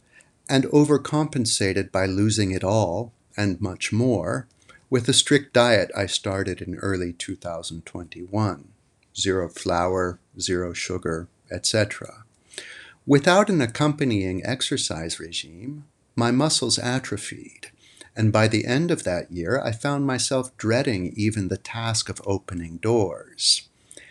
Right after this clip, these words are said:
My shoulders were so weak that the mere weight of my arms hanging from them caused tremendous pain. "Get back to the gym," the physical therapist said, and so I did.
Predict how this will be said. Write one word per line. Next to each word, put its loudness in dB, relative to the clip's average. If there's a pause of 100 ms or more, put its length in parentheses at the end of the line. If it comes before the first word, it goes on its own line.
(500)
My 4
shoulders 4
were -2
so 4
weak -2
that -4
the 0
mere 2
weight 0
of -8
my -4
arms -2
hanging 0
from -14
them -6
caused -4
tremendous -2
pain. -6 (1160)
"Get 2
back 2
to -4
the -4
gym," 0 (180)
the -12
physical -8
therapist -4
said, -2 (520)
and 2
so 4
I 4
did. -2